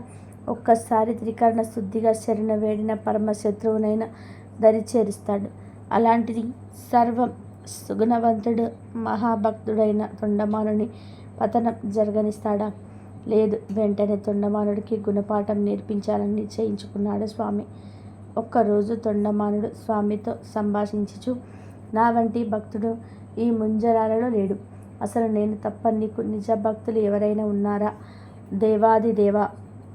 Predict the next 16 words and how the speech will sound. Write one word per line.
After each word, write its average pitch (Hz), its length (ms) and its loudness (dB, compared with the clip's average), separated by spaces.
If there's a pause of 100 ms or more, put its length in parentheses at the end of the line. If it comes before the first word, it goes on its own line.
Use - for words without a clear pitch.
(380)
అని 240 120 2
ప్రశ్నించాడు 208 920 -2
జగన్నాటక 208 600 2
సూత్రధారి. 208 720 2 (600)
అప్పటికి 233 500 0
చిరు 240 420 -2
మందహాసంతో 214 960 0
సమాధానమిచ్చి, 214 1000 0 (540)
ఆ 226 80 8
తొండమానుడికి 220 840 2
గుణపాఠం 214 540 2
చెప్పే 220 380 0
నాటకానికి 208 720 -2 (100)
అప్పుడే 214 320 0
శ్రీకారం 214 680 2
చుట్టాడు. 196 360 -2